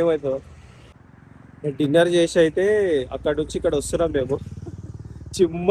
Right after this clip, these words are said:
చీకటి ఉంది, ఎక్కడ ఏం అర్థమైతే లేదు. మొత్తం రోడ్ అంతా సూమ్ సామ్ ఉంది. మొబైల్ లైట్ వేసుకొని అయితే నడుస్తున్నాం ఇప్పుడైతే ప్రస్తుతానికి. రూమ్ పోయిన తర్వాత చెప్తా whether, whether we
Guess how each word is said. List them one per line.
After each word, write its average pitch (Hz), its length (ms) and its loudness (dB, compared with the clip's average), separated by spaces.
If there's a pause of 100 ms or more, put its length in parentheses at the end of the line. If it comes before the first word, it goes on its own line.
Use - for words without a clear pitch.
(160)
చీకటి 196 360 2
ఉంది, 170 160 2 (140)
ఎక్కడ 170 220 0 (120)
ఏం 170 80 4 (100)
అర్థమైతే 160 500 4
లేదు. 135 140 0 (120)
మొత్తం 147 400 0
రోడ్ 147 220 2
అంతా 147 200 -2 (520)
సూమ్ 156 260 0
సామ్ 156 240 4
ఉంది. 139 160 -6 (800)
మొబైల్ 165 300 2
లైట్ 170 200 2
వేసుకొని 170 300 0
అయితే 170 180 -4
నడుస్తున్నాం 160 420 -2
ఇప్పుడైతే 147 380 -4
ప్రస్తుతానికి. 151 540 -2 (1900)
రూమ్ 185 200 4
పోయిన 185 220 4
తర్వాత 175 260 2
చెప్తా 147 280 0
whether, 156 180 4 (240)
whether 165 280 2
we 165 60 2